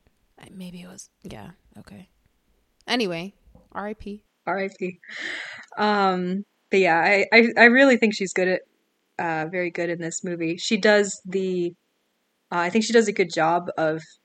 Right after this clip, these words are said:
Speaker 2: projecting the, you know, the Vulcan, uh, you know, logic, um, lack of emotionality for the most part. But I read, well, I read,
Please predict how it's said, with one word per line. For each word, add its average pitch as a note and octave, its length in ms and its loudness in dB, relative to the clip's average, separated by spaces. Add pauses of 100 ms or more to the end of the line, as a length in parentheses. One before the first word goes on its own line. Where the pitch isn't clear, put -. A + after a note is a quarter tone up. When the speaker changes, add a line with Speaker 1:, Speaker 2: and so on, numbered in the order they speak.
(140)
Speaker 2:
projecting F3 720 -4
the, E3 500 -4
you F#3 100 -8
know, E3 100 -6
the D#3+ 120 -6
Vulcan, E3+ 880 -4 (340)
uh, A2+ 560 -2 (1120)
you F#3 80 -2
know, E3+ 100 -2
logic, F3+ 580 2 (460)
um, E3+ 560 -2
lack F#3 260 0
of F#3+ 100 -6
emotionality F3+ 840 -2
for G#3 160 -8
the F3 80 -10
most E3+ 380 -8
part. A3+ 300 0 (580)
But F3+ 340 2 (380)
I - 380 0
read, A3 340 6 (1400)
well, C4+ 200 8
I C4+ 160 10
read, C#4+ 300 6